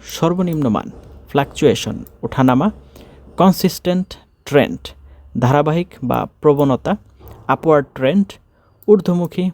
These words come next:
প্রবণতা, ডাউনওয়ার্ড ট্রেন্ড, নিম্নমুখী প্রবণতা। তো এগুলো আমরা বার চার্টের ক্ষেত্রে ব্যবহার করতে পারি। তো আমরা এক্সাম্পল দেখি, "The bar chart shows a steady increase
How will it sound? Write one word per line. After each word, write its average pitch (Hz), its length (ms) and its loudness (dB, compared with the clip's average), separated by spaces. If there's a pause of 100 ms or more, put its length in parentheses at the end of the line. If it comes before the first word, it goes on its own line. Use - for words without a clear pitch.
(120)
প্রবণতা, 113 540 -6 (140)
ডাউনওয়ার্ড 147 640 2
ট্রেন্ড, 156 340 -4 (360)
নিম্নমুখী 165 680 -2 (460)
প্রবণতা। - 520 -6
তো - 120 4
এগুলো 156 200 2
আমরা 151 160 -2
বার 123 160 0
চার্টের 110 260 -8
ক্ষেত্রে - 280 -14
ব্যবহার 95 260 -8
করতে - 400 -6 (360)
পারি। - 200 -14 (100)
তো 139 80 -6
আমরা 151 100 2
এক্সাম্পল 135 400 2
দেখি, 139 160 -4
"The 175 120 0
bar 147 200 0
chart 165 220 -6
shows 135 340 0
a 127 60 2
steady 202 520 2
increase 117 380 -6